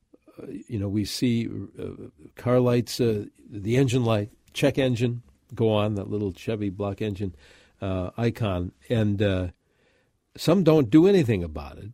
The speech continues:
Uh, but for the most part, people just, uh, get in their car, they hit that button and start the car. And, and, uh,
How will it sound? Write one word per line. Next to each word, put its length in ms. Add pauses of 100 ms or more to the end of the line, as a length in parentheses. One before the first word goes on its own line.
(500)
Uh, 140
but 220
for 100
the 100
most 320
part, 280
people 240
just, 380
uh, 40
get 240
in 140
their 80
car, 320
they 140
hit 240
that 200
button 320
and 180
start 300
the 100
car. 360
And, 420 (460)
and, 200
uh, 540